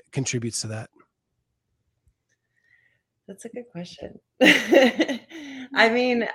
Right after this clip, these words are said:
Speaker 2: I, whether it's, like, doing CrossFit or bobsledding the year before or whatever it might be, like, and I know this is true for Ashley as well.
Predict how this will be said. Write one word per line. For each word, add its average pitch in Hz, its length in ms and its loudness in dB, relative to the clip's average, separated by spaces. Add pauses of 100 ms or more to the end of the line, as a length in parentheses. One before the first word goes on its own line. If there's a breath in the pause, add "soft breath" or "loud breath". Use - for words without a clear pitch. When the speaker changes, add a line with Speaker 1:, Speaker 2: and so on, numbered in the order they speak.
(120)
Speaker 2:
I, 220 840 2 (840)
whether 190 460 2
it's, 175 260 -2
like, 160 440 -10 (520)
doing 175 220 -8
CrossFit 160 680 -8
or 156 640 -6 (100)
bobsledding 156 640 -4
the 160 100 -6
year 156 140 -6
before 156 440 -6
or 151 80 -8
whatever 156 360 -2
it 156 60 -8
might 147 200 -8
be, 143 220 -6
like, 139 340 -8 (220)
and 156 120 -2
I 147 60 -2
know 147 180 -6
this 151 200 -10
is 151 100 -14
true 156 180 -10
for - 180 -12
Ashley 156 480 -4
as - 100 -8
well. 156 360 -4